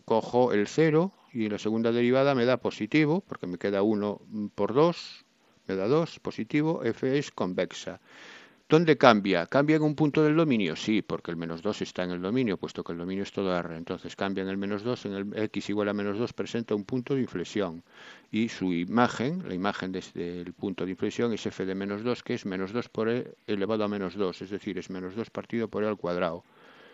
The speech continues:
Este sería el punto de inflexión y este sería el mínimo. Bueno, pues ya tengo todo lo que me piden, salvo esbozar la gráfica, que la voy a esbozar, a con-, bueno, la voy a dibujar, más que esbozar, la voy a dibujar tal cual es, y su gráfica va a ser esta.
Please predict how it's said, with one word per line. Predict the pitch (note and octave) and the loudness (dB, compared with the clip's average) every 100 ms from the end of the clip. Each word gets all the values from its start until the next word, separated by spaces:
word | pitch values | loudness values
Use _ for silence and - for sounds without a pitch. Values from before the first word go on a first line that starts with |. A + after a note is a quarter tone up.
| _ | _
Este | G2+ - G#2+ | -10 -2 0
sería | G#2+ G#2 | 2 2
el | F#2+ | 0
punto | G2+ G#2+ | -2 0
de | A#2 | 0
inflexión | A2+ C#3 C#3+ D3 | 0 0 2 0
y | - | -2
este | - A2 | -6 -4
sería | G#2+ A2+ A2+ | 0 0 2
el | G2+ F2 | 0 -2
mínimo. | E2+ E2 E2+ F2 | -4 -8 -10 -2
Bueno, | A2+ G2+ | 0 0
pues | F2 G2+ | -2 -2
ya | A#2+ | 0
tengo | C3 B2+ C#3 - - - - _ | 2 4 2 2 -14 -20 -20 _
todo | C3 C3+ | 6 8
lo | C3 | 6
que | - A2+ | 6 2
me | A2 | 2
piden, | - C3 C#3 B2+ | 0 2 2 2
salvo | B2 A#2+ B2+ C3 | 2 4 6 4
esbozar | - A#2 G2 A2 A2 | 2 -2 0 0 0
la | B2 | 0
gráfica, | C3 B2+ C#3+ C#3+ | 0 0 -4 -4
que | C3+ A2+ | -4 -2
la | G2+ | 0
voy | A2 | 0
a | G2+ | -2
esbozar, | A2+ A2 - A#2+ | -2 -4 0 0
a | A2+ | 0
con-, | A#2 A2 | -2 -4
bueno, | A#2+ A2 F#2 | -2 0 2
la | F#2+ | 4
voy | A2+ | 4
a | F#2+ | 2
dibujar, | F2 F#2 A#2 G2+ G2 | 0 -2 -2 -2 -4
más | F#2 - | -10 -8
que | |
esbozar, | F#2+ G2+ - A#2+ | -8 -8 -4 -2
la | G#2+ F2 | -2 -4
voy | F#2+ | -4
a | |
dibujar | F#2+ - F#2+ | -4 -4 -6
tal | G2 F#2+ | -4 -4
cual | G#2 A#2+ | -2 0
es, | B2 - - - - | -2 -6 -18 -18 -8
y | A#2 | -6
su | - A2+ | -2 4
gráfica | C3 A#2+ B2+ - B2+ - | 6 4 0 0 0 2
va | A2+ | -2
a | G#2+ | 0
ser | A#2 G#2+ | 0 0
esta. | - F2+ - D#2 C2+ | -2 -6 -8 -12 -14